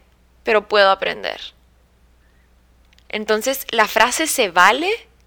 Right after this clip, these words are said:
si está seguida detrás, después, si está seguida con un "pero puedo aprender". ¿Ok?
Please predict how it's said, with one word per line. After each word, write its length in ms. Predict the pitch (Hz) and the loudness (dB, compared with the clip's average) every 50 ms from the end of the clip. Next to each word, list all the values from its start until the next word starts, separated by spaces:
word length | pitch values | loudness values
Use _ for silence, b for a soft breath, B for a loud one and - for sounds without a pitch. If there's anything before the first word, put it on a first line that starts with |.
| _ _ _ | _ _ _
si 200 | - - - 214 | -10 -8 -6 -6
está 280 | 202 - - 220 214 220 | -6 0 2 2 2 2
seguida 600 | - 220 196 180 190 214 233 269 294 143 131 - - _ _ _ | 0 -4 -8 -6 -4 -2 0 2 2 0 0 -2 -8 _ _ _
detrás, 400 | 208 202 - 202 202 196 202 196 - - _ _ _ _ _ _ | -10 -6 0 2 4 4 4 2 -2 -12 _ _ _ _ _ _
después, 360 | - 202 - - 214 208 - - _ _ B B B B B B B | -10 -10 -6 -4 -2 -2 -2 -4 _ _ B B B B B B B
si 120 | - - | -8 -6
está 200 | 220 220 - 226 | -2 0 0 0
seguida 480 | 233 - 262 240 233 247 254 269 - - | 2 0 -4 -4 0 2 2 2 2 0
con 220 | - 233 220 214 | -4 -8 -8 -6
un 340 | 214 233 247 269 302 320 359 - b b b b b b b b b b _ _ _ _ _ _ _ _ _ _ _ _ _ _ - | -4 -4 -4 -6 -8 -12 -18 -20 b b b b b b b b b b _ _ _ _ _ _ _ _ _ _ _ _ _ _ 2
"pero 340 | 214 202 196 196 190 - | 4 4 4 4 0 -2
puedo 300 | - - 208 202 190 190 | -2 0 2 4 4 4
aprender". 580 | 190 185 - 175 175 180 - - - - - - - - - - _ _ _ _ _ _ _ _ _ _ _ _ _ _ _ _ _ _ _ _ _ _ - | 2 0 -4 -8 -12 -12 -12 -14 -16 -16 -16 -16 -18 -20 -20 -20 _ _ _ _ _ _ _ _ _ _ _ _ _ _ _ _ _ _ _ _ _ _ -14
¿Ok? 180 | 185 180 - | -14 -4 0